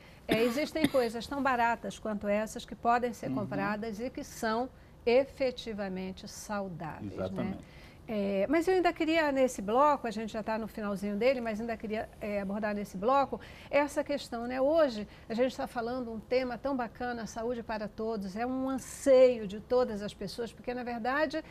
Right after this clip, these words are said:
Speaker 1: a saúde, ela é determinante. Quando você tem saúde, todo o resto pode ser enfrentado, né? Todo o resto pode ser enfrentado. Você vai enfrentar a crise,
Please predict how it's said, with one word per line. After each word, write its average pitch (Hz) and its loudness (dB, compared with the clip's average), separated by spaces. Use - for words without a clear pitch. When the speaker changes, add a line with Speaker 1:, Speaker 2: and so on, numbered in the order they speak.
Speaker 1:
a 285 -2
saúde, 311 0
ela 330 0
é 320 4
determinante. 294 0
Quando 415 -2
você 381 -2
tem 339 -2
saúde, 277 2
todo 330 4
o - -2
resto 233 -4
pode 214 -4
ser - -10
enfrentado, 202 -8
né? 247 -2
Todo 359 2
o - 2
resto 240 -2
pode 226 -6
ser 226 -8
enfrentado. 208 -6
Você 294 -4
vai 277 2
enfrentar 220 -4
a 208 -4
crise, 202 -10